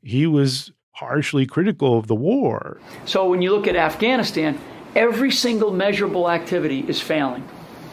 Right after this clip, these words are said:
Speaker 2: If John Campbell were to sit here today and go, "Mike, it's bullshit."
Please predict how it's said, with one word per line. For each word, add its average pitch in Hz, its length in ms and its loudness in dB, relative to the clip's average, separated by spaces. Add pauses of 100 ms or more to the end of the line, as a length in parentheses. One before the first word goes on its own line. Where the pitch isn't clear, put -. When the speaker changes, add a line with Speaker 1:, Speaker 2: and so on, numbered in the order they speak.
(500)
Speaker 2:
If 165 160 -4
John 226 340 2
Campbell 226 320 0
were 170 160 2
to 143 60 -4
sit 196 140 0
here 190 80 -2
today 180 160 0
and 165 80 -2
go, 165 120 0 (320)
"Mike, 220 420 0
it's - 120 -8
bullshit." 190 580 -2